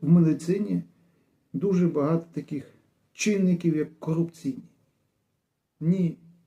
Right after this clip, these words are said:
це не та сфера. Ви пробували колись щось оформити,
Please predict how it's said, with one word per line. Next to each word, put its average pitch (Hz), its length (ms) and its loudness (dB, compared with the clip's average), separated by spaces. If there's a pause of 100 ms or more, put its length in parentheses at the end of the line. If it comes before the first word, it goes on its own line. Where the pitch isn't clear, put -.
(680)
це 190 120 -2
не 226 120 4
та 208 180 0
сфера. - 300 -10 (1500)
Ви 202 140 4
пробували 269 560 6
колись 202 540 4 (800)
щось - 300 0
оформити, 170 600 2